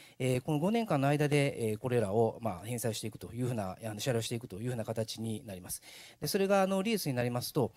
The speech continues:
使用期間、えー、そのまま、えー、割り戻しをするということができますので、えー、年間で、あの、言いますと、あの、当初で言いますと、例えば、えーっと、今回の、えー、入用分のケースで言いますと、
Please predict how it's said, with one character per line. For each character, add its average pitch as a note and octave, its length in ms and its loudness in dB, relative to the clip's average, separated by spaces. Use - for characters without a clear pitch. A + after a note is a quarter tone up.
使 - 180 2
用 F3 100 6
期 G3+ 120 -6
間、 A2+ 380 2
え G#2 320 -2
ー、 - 20 -4
そ - 100 -4
の E3 80 0
ま D#3+ 120 4
ま、 F3 280 2
え G#2+ 240 -2
ー、 - 20 -2
割 C3+ 160 4
り C#3+ 40 2
戻 C#3 140 2
し - 120 -6
を A#2+ 60 -6
す - 120 -10
る A#2 60 -10
と F2 100 -16
い A2+ 100 -6
う C3 40 -6
こ C3+ 80 -2
と A2+ 60 -2
が G2 60 -6
で A2+ 100 -8
き - 80 -8
ま A2+ 120 -4
す B2 100 -8
の F#2+ 120 -6
で、 G#2+ 180 -4
え B2+ 240 2
ー、 - 20 0
年 G3 180 0
間 G3+ 240 0
で、 F#3+ 360 4
あ C3+ 60 -2
の、 A#2 140 0
言 C#3 100 0
い D3 80 4
ま C#3+ 120 4
す - 120 -8
と、 A2 200 2
あ D3 120 0
の、 C3+ 320 4
当 G#3+ 100 6
初 D3+ 160 2
で - 20 0
言 A2+ 100 0
い A#2+ 40 0
ま A#2 120 -2
す - 80 -8
と、 A#2+ 200 -6
例 G3+ 120 4
え D3+ 40 4
ば、 A2+ 220 4
え A2+ 180 0
ー A2 40 -6
っ - 40 -14
と、 A2 160 -4
今 F3 180 -2
回 A2+ 300 0
の、 A2 340 -2
え A2 140 -6
ー、 G#2+ 40 -4
入 C#3 140 -2
用 E3 140 6
分 A2+ 140 -4
の G2+ 80 -8
ケ A#2+ 160 -2
ー G#2+ 40 -2
ス G#2 140 -8
で G#2 80 -6
言 G#2 80 -4
い - 0 -
ま G#2 100 -4
す - 120 -8
と、 G2+ 220 -2